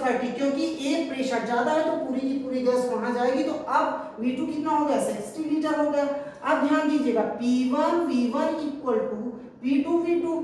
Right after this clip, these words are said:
तो यहाँ पी वन कितना है? फ़ोर और वी वन कितना है? थर्टी लीटर। अब equal to पी टू हमको फाइंड करना है,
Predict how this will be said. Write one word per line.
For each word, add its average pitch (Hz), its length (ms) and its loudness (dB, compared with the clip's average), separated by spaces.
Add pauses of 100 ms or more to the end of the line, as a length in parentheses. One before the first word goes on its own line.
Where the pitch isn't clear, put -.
(280)
तो 269 80 -2
यहाँ 262 360 2
पी 302 160 2
वन 311 180 2
कितना 302 220 -2
है? 294 200 0
फ़ोर 269 320 2 (400)
और 254 280 2
वी 285 220 2
वन 320 180 0
कितना 320 340 -2
है? 320 200 -2 (500)
थर्टी 220 380 0
लीटर। 302 440 2 (360)
अब 277 280 2
equal 311 320 0
to 320 160 -4
पी 285 240 0
टू 294 100 -2
हमको 285 340 2
फाइंड 262 380 0
करना 285 320 2
है, - 180 -4